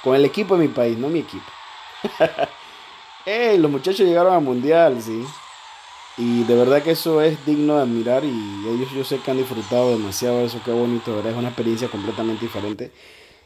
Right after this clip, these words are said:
Ganen, pierdan, pasen a la siguiente ronda, siguen siendo mi país y ya hicieron historia, campeones. Pero ¿qué opinan ustedes de los juegos de hoy en realidad? Wow, el, hoy pude, ¿saben? Hoy salí a más o menos al mediodía, llamé a mi papá.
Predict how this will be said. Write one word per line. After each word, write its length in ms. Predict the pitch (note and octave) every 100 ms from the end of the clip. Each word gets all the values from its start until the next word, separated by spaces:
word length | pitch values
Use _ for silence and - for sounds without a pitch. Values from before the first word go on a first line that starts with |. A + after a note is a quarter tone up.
| _ -
Ganen, 520 | B2 D#3+ E3+ E3 D3
pierdan, 360 | D#3+ D#3+ D#3+
pasen 220 | D3 D3+ D#3
a 40 |
la 100 | C#3+
siguiente 360 | B2+ C3 C3 C#3
ronda, 260 | C#3+ C#3+
siguen 260 | C3 C3+ C3+
siendo 220 | C#3 C3+
mi 140 | B2+
país 540 | A2+ A2+ A2 E3 - - - - -
y 160 | A#2 G#2+
ya 160 | B2
hicieron 340 | C3 C3+ C3 A#2
historia, 420 | G#2+ A#2 A#2 G#2+
campeones. 600 | G2+ F#2+ G2+ F2 - - - _ _ _ - _ _ _ _ _ _
Pero 160 | - C3+
¿qué 60 | F#3+
opinan 320 | G#3 B3+ B3
ustedes 280 | E3+ G3 G#3+
de 60 |
los 120 | E3+
juegos 280 | C3 E3+ F3
de 120 | C#3
hoy 240 | A#2+ C#3+ B2+
en 80 | A2+
realidad? 440 | A2+ A2+ A2+ G#2+
Wow, 300 | A#2 C3 A#2
el, 120 | A2 - _ A#2 -
hoy 160 | C3+ D#3+
pude, 440 | E3 F3+ F#3 F3+
¿saben? 380 | - D#3+ E3+ F3+ -
Hoy 180 | C#3
salí 500 | D#3 D3 C#3 D3 D3+ -
a 200 | G#2+ G2
más 200 | G#2 A#2+
o 40 |
menos 280 | C3+ C#3 C#3+
al 80 | C#3
mediodía, 520 | A#2+ G#2+ G#2+ C3 C#3+ D3 - - - - _ - - F#2+
llamé 220 | A2+ C3
a 40 |
mi 140 | C#3+ C3
papá. 540 | G#2+ - B2 E3 C4